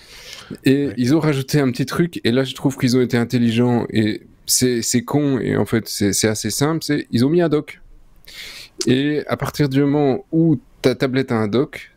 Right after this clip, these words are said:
Speaker 1: elle se transforme
Speaker 2: Oui, c'est ça.
Speaker 1: en écran, en smart, en smart screen, euh, Google. Et donc comme ça, ils, ils ont leur, parce que, et effectivement, dans le design,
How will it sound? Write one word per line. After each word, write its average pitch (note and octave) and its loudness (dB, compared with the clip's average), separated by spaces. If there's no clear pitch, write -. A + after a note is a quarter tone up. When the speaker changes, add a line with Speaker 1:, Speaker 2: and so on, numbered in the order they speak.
Speaker 1:
elle B2 2
se - -4
transforme A2+ -2
Speaker 2:
Oui, C#3+ 0
c'est - -14
ça. A#2 2
Speaker 1:
en A2+ 0
écran, A#2 -2
en A2 0
smart, - -2
en G2 0
smart A2 -2
screen, B2 0
euh, G2 0
Google. G#2+ 0
Et F#2+ -6
donc A2+ 0
comme B2+ 0
ça, D#3 -4
ils, B2+ 2
ils A#2+ 2
ont D#3 4
leur, C#3 2
parce A#2 -4
que, - -2
et A2 0
effectivement, C3 0
dans C3+ 2
le C#3+ -2
design, C3 0